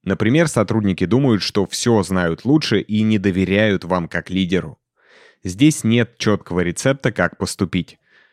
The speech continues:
Но хорошим способом будет не просто управлять проектами и ресурсами, но и заручиться доверием команды, доказав, что вы профессионал в своей области.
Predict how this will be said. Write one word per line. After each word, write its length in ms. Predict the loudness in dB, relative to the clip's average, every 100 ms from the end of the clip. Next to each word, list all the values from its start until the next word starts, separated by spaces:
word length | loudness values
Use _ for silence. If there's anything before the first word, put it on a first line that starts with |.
| _
Но 220 | 0 2
хорошим 560 | 2 2 2 2 -2 -8
способом 560 | -2 -2 0 0 0 0
будет 260 | 0 0
не 100 | -2
просто 380 | 0 0 2 0
управлять 520 | 0 0 2 2 0
проектами 560 | 0 2 2 0 -4 -4
и 240 | -2 0
ресурсами, 680 | 0 0 -2 -2 -4 -8 -10 _ _ _ _ -2
но 140 | 4
и 80 | 4
заручиться 720 | 4 2 2 0 -2 0 0
доверием 680 | 2 0 2 2 2 0 -2
команды, 500 | -2 -2 -4 -8 -18 _ _
доказав, 500 | -4 0 0 0 -2
что 200 | -2 -4
вы 360 | 2 2 0 _ _
профессионал 840 | -2 0 -2 0 2 2 0 -2 -6
в 60 |
своей 380 | -8 -2 -2 -2
области. 680 | -4 -4 -4 -6 -8 -12 -14